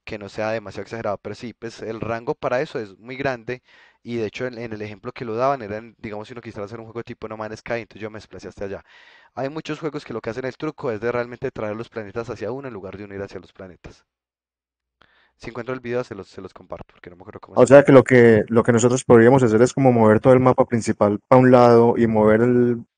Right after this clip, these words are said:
Speaker 2: minimapita pa'l centro
Speaker 1: Esa es,
Speaker 2: más
Speaker 1: esa es,
Speaker 2: bien.
Speaker 1: esa es una posibilidad, pero para el juego de ustedes no creo que valga la pena porque el mapa no es tan grande.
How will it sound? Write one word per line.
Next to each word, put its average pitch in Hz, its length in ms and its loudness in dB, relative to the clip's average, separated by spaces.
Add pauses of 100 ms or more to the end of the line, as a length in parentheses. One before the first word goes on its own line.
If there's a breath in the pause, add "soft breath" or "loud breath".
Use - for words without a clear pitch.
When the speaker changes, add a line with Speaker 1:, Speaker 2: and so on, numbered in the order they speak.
(200)
Speaker 2:
minimapita 117 1120 2
pa'l 110 260 2
centro 120 640 -2 (640)
Speaker 1:
Esa 147 180 -10
es, 147 60 -10
Speaker 2:
más 120 160 2
Speaker 1:
esa 117 100 0
es, 98 60 0
Speaker 2:
bien. 92 240 -10
Speaker 1:
esa 151 160 -8
es 156 60 -14
una 156 160 -8
posibilidad, 117 440 -12
pero 131 160 -10
para 135 160 -6
el 131 40 -6
juego 143 160 -10
de - 20 -6
ustedes 156 260 -8
no 120 200 -14
creo - 180 -12
que - 100 -14
valga 110 140 -10
la 120 80 -4
pena 127 220 -10
porque - 240 -16
el 92 40 -20
mapa 95 220 -14
no 104 60 -20
es - 60 -20
tan 104 120 -20
grande. 92 280 -14